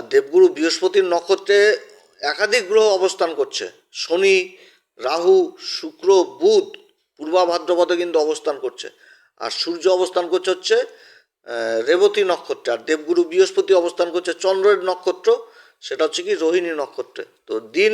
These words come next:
মিথুন রাশির জন্য যথেষ্ট ভালো দিন, কিন্তু অবশ্যই মনে রাখতে হবে সেটা হচ্ছে কি যে নিজের মুখের বাণী,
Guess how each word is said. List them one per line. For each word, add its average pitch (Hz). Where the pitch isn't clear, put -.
মিথুন 208
রাশির 214
জন্য 208
যথেষ্ট 202
ভালো 190
দিন, 135
কিন্তু 160
অবশ্যই 175
মনে 226
রাখতে 214
হবে 101
সেটা 127
হচ্ছে 165
কি 226
যে 143
নিজের 151
মুখের 147
বাণী, 113